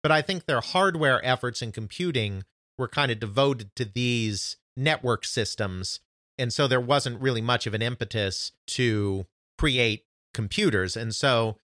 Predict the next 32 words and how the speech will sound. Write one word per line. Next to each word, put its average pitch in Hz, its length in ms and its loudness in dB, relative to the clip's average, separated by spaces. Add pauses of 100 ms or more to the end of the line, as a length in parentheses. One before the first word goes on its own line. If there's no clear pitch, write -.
while 131 240 4
the, 107 300 2
the 110 160 0
locals 131 460 2
were 131 80 -4
kind 123 200 -2
of 104 80 -2
focusing 123 420 -2
on 107 160 -2
this, 139 500 0 (280)
that 139 200 4
allowed 107 640 4 (440)
the 117 180 0
outside 127 480 0
companies 104 360 -2
to - 60 -12
get 107 120 -2
very 104 180 0
big. 92 180 -2
So 104 100 -4
Commodore 110 520 0
got 98 260 2 (120)
huge 107 600 -2
in 98 200 -4
Germany. 92 600 0 (440)
Apple 123 460 4
got 101 380 0
pretty 113 300 -2
big 98 440 0
in 95 220 -4
France. 90 720 -4 (340)
And 101 640 0